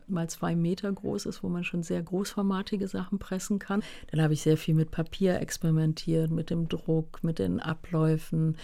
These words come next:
Wie pflege ich das? Das braucht eine besondere Pflege, damit es nicht schimmelt. Und Ziel war aber immer eine Blume, also das, was die Natur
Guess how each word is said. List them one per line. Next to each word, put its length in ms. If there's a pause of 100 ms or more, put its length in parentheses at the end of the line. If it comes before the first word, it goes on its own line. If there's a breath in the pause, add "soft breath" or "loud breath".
(220 loud breath)
Wie 140
pflege 600
ich 200
das? 220
Das 120
braucht 220
eine 140
besondere 440
Pflege, 640 (380 loud breath)
damit 260
es 180
nicht 460
schimmelt. 880
Und 380 (580 loud breath)
Ziel 480
war 240
aber 260 (140)
immer 420
eine 460 (480)
Blume, 760
also 140
das, 260
was 140
die 100
Natur 540